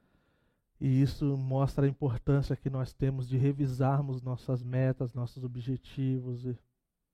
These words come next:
as coisas que nós temos como importante. Eu, diante do prêmio do chamado celestial de Deus, né? Focar numa coisa, focar em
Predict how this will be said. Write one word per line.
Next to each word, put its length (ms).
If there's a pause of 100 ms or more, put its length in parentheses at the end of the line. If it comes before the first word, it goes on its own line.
(1120)
as 200
coisas 280
que 120
nós 180
temos 280
como 220
importante. 840 (1500)
Eu, 540 (1080)
diante 420
do 100
prêmio 360
do 80
chamado 480
celestial 800
de 100
Deus, 400
né? 180 (1160)
Focar 520
numa 240
coisa, 480
focar 560
em 120